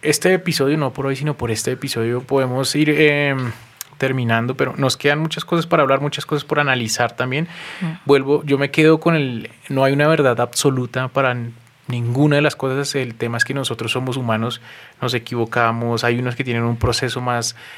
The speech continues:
Speaker 1: eh, fructuoso que otros, eh, más rápido, más, eh, o otros más lento, pero no, no tiene que haber una medida ni una vara de medida
Speaker 2: Mm-mm.
Speaker 1: para ningún tipo de proceso.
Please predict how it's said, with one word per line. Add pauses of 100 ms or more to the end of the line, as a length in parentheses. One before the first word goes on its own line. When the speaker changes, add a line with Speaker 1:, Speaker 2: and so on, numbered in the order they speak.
(140)
Speaker 1:
eh,
fructuoso
que
otros,
eh,
más
rápido, (200)
más,
eh,
o
otros
más
lento, (680)
pero
no,
no
tiene
que
haber
una
medida
ni
una
vara
de
medida
Speaker 2:
Mm-mm.
Speaker 1:
para
ningún
tipo
de
proceso.